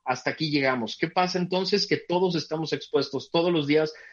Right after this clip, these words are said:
desde para sacar una licencia de construcción, para hacer un negocio, para sacar, para reactivar un restaurante, etcétera. Todos estamos expuestos todos los días a la corrupción porque el gobierno dijo, "Estoy lejos".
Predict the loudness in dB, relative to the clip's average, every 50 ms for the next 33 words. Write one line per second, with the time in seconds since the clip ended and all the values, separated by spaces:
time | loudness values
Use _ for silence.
0 | -20 _ _ -2 0 2 2 0 0 2 0 2 2 0 0 2 4 4 6 4
1 | 4 2 2 2 0 0 2 0 0 0 -2 -4 -4 -4 -4 -6 -6 -2 2 4
2 | 4 4 4 2 0 -2 0 2 4 4 4 4 2 0 0 2 4 4 4 4
3 | 2 0 -2 -2 -2 -2 -2 -2 -2 -4 -4 -4 -6 -6 -10 -20 _ _ 2 4
4 | 4 6 6 4 4 2 2 2 4 6 6 6 4 4 4 2 2 2 2 4
5 | 4 4 4 2 0 -2 -2 -2 -2 -2 0 -2 -4 -4 0 2 2 4 4 4
6 | 2 2 0 0 0 0 -2 -2 -2 -2 -4 -4 -6 -2 0 0 0 0 0 -6
7 | -8 -6 -2 0 0 0 0 0 -2 0 0 0 0 0 0 -2 -2 -4 -6 -8
8 | -10 -8 -4 -2 0 0 0 -2 -6 -12 _ _ _ _ _ -6 -4 -4 -2 -2
9 | 0 0 2 2 2 2 2 0 0 0 0 0 0 0 -2 -2 -2 -2 -6 _
10 | _ _ _ _ _ -8 -8 -6 -2 2 4 4 4 4 0 -2 -4 -10 -14 -14
11 | -16